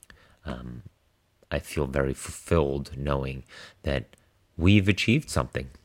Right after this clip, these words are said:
together. So that's the podcast, and that's why I do it. Make sure I thank all of you properly, 'cause I really do appreciate,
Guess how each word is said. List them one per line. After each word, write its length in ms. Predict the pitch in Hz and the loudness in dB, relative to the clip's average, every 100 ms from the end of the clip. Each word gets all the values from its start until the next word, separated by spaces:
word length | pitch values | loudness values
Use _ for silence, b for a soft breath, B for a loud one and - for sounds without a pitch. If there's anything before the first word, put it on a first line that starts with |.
| _ | _
together. 460 | 73 67 65 64 - _ | -2 0 0 -2 -10 _
So 340 | - 76 69 - _ _ _ _ _ _ - - - | -2 0 0 -4 _ _ _ _ _ _ -20 -20 -6
that's 220 | 82 - | -4 -4
the 100 | - | -8
podcast, 760 | - - 85 - - - - - | -4 -4 -4 -4 -8 -8 -16 -14
and 120 | - 71 | -8 -4
that's 340 | 71 - - B B B B | -4 -6 -14 B B B B
why 180 | 71 65 | -6 -4
I 80 | 65 | -2
do 240 | 67 92 | 2 4
it. 160 | 98 - - | 4 0 -6
Make 260 | 76 76 | -2 0
sure 300 | - - 73 | -2 -2 0
I 140 | 73 69 | 0 -2
thank 460 | - 78 69 71 - | -2 -2 0 -2 -8
all 220 | 80 71 69 | -4 0 0
of 140 | 62 | -2
you 440 | 69 80 67 73 80 - | 2 2 2 -2 -10 -4
properly, 540 | - 151 73 67 - _ _ | -2 -2 -4 -6 -12 _ _
'cause 300 | - 76 69 | -2 -2 -2
I 100 | 80 | -2
really 340 | 80 87 85 | 0 0 0
do 320 | 73 78 69 62 | 2 2 0 -4
appreciate, 720 | - - 73 - 71 65 - | -10 -4 -2 0 0 0 -2